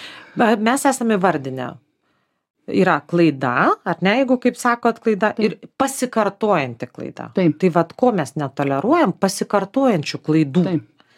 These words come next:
Speaker 1: Jeigu tu kartoji ir kartoji, bet jeigu tau tiesiog, ar gavosi paieškose, kaip tie bandymai, čia išvis nediskutuotina. Yra okei. Viskas yra
Speaker 2: O
Speaker 1: okei.
Speaker 2: tavo pačios santykis su klaidom yra koks?
Speaker 1: Aš jų tiek daug pridariau,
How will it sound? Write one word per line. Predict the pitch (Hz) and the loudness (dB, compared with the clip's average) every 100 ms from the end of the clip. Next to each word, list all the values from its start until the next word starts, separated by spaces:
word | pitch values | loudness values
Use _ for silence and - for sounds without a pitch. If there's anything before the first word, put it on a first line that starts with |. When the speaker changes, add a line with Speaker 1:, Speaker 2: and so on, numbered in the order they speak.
| - 170 - _ | -18 -18 -18 _
Speaker 1:
Jeigu | 180 180 | 0 2
tu | - 208 | 0 -2
kartoji | - 180 - 220 | 0 -2 2 2
ir | 202 | 2
kartoji, | 165 185 170 165 | 0 -4 -2 -2
bet | 139 156 247 | 0 0 0
jeigu | 202 | -2
tau | 202 202 214 185 _ _ _ - | 0 0 0 -2 _ _ _ -4
tiesiog, | 185 - 196 - | -2 0 -2 -4
ar | - - 165 | -6 -2 0
gavosi | 185 214 208 - 156 - - | 0 0 -2 -4 -6 -8 -2
paieškose, | 160 143 123 - 131 - 220 254 - | 0 0 -2 -8 -8 -2 0 0 -4
kaip | 147 | -6
tie | - 139 | -2 -2
bandymai, | 135 214 285 226 131 - _ _ - | 2 2 4 2 -2 -8 _ _ -10
čia | - | -6
išvis | - 240 196 | -4 -4 -2
nediskutuotina. | 131 - - - 120 117 - - _ _ _ _ _ _ | -4 -6 -14 -14 -16 -16 -18 -18 _ _ _ _ _ _
Yra | 196 208 | 0 0
okei. | 180 247 214 117 _ _ _ _ _ - | 2 2 2 -2 _ _ _ _ _ -8
Viskas | - - - | -8 -10 -14
yra | - | -10
Speaker 2:
O | |
Speaker 1:
okei. | 160 190 | -2 0
Speaker 2:
tavo | 190 233 233 - | 2 2 2 -2
pačios | - 233 302 247 | -4 0 2 0
santykis | - - 202 190 170 151 156 | 0 -2 0 2 0 -4 -6
su | - - 165 165 147 - | -8 -2 0 2 -2 -6
klaidom | - 175 175 185 165 156 | 0 2 2 2 2 0
yra | 156 156 | -2 -4
koks? | - - 139 - - - - - - | -6 -4 -4 -8 -20 -20 -20 -8 -2
Speaker 1:
Aš | 180 | -2
jų | 208 | 0
tiek | 233 220 | 0 0
daug | 247 254 | 0 0
pridariau, | 269 247 233 175 | 0 0 0 -2